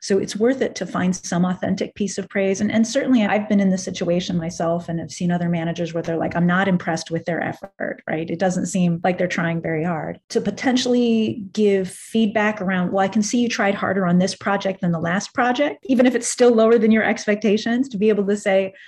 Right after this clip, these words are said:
"I can, I can see you put in a more effort this time." That might be the way to do it because progress is important for people to see.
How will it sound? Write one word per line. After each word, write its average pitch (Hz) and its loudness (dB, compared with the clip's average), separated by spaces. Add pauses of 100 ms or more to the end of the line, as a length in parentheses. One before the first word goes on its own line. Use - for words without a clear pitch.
(140)
"I 190 -4
can, 196 -4
I 196 -2
can 190 -6
see 233 -2
you 214 0
put 208 -4
in 196 -2
a 180 -6 (200)
more 202 -2
effort 196 -8
this 196 -8
time." 233 -4 (340)
That 202 -2
might 214 -6
be 226 -4
the 220 -2
way 214 -2
to 214 -2
do 220 -4
it 220 -6
because 175 -10
progress 202 -10
is 196 -6
important 190 -8
for 196 -10
people 196 -12
to 190 -14
see. 196 -12